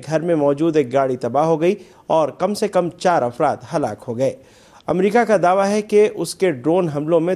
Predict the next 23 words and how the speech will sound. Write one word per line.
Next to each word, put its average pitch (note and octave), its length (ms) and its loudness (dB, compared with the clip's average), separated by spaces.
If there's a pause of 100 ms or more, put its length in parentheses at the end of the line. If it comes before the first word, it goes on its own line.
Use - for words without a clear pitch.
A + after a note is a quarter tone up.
طالبان C#3 500 0
اور D#3+ 120 2
القاعدہ C#3+ 600 2
کے C#3+ 80 -2
عناصر E3 400 0
کو D#3+ 120 -2
نشانہ C3+ 360 0
بنایا B2 360 2
جاتا D#3 360 2
ہے، G3 120 2 (360)
لیکن D#3 300 0
عینی D#3+ 240 2
شاہدین D3+ 500 0
کا D#3+ 120 -2
کہنا E3 300 0
ہے G3 100 0
کہ G3 100 -2
امریکہ D3 360 0
کے D3 160 -2
ڈرون C3 300 0
حملوں D#3 280 0
میں D#3+ 180 2 (380)
معمولاً D#3 600 0